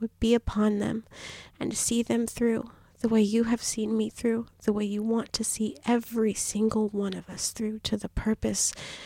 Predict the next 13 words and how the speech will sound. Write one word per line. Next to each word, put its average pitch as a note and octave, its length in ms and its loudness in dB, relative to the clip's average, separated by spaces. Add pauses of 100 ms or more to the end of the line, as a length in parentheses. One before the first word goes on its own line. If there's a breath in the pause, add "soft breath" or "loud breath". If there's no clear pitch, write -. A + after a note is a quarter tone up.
(240 loud breath)
and G#3 160 2
the G3+ 60 -2
promise A3 720 2 (520 loud breath)
that G3+ 120 2
can A3+ 220 -2
only B3 320 4
be - 160 -2
known A3 480 2 (500 loud breath)
through A3+ 380 4
our G#3+ 100 6
Lord G#3 320 2
Jesus G#3 400 -4
Christ. - 480 -6